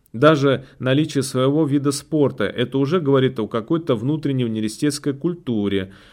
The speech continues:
о чём-то не под контролем государства, о каком-то зачатке даже, возможно,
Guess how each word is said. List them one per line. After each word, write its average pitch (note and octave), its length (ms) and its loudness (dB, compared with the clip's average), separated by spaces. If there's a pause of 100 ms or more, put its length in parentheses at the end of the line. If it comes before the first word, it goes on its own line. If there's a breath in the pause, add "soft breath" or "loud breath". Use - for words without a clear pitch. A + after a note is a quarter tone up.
(100)
о G#2+ 100 -2
чём-то D#3+ 340 -2
не F#3 140 0
под G3+ 220 -2
контролем C3+ 580 2
государства, A2+ 840 -2
о G2 40 -2
каком-то C3 440 -2
зачатке B2 580 0
даже, A#2+ 260 2
возможно, A#2+ 640 0